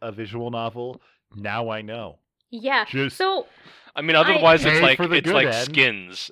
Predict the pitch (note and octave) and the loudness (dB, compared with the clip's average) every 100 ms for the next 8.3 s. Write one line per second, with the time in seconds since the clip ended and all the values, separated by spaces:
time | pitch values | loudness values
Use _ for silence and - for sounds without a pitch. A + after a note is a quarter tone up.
0 | - G#2+ G#2 G2 F#2+ _ _ _ - - | -10 -6 -4 -2 -4 _ _ _ -10 -6
1 | C#3+ - C3+ A#2+ - A2 F#2+ F2+ - G2+ | -6 -4 0 0 -2 -6 -2 -2 -4 -12
2 | E2+ E2+ F2 G#2+ F#2+ E2 D#2 C#2+ - - | -12 -12 -12 -10 -12 -14 -16 -18 -20 -10
3 | - C4+ D#4 D4+ D4 - - E4+ E4+ - | -4 -2 0 -2 -2 -10 -10 -8 -6 -6
4 | G4 B3+ E4+ - E4+ C4 C#4 D4 C4+ B3+ | -6 -8 -14 -8 -8 -4 -4 -4 -4 -4
5 | B3 A3+ A3 A3 G#3+ F3 F3 _ A3 A#3+ | -4 -4 -6 -6 -6 -6 -12 _ -2 0
6 | C#4+ C#4+ C4+ A#3+ - A3+ A3+ A3 G#3+ A3 | -2 -4 -6 -6 -6 -4 -2 0 -2 -4
7 | - A3+ - F#3+ F#3 F#3 F3+ F3 E3+ E3 | -8 -14 -14 -14 -12 -10 -8 -8 -8 -12
8 | F3 D#3+ | -14 -16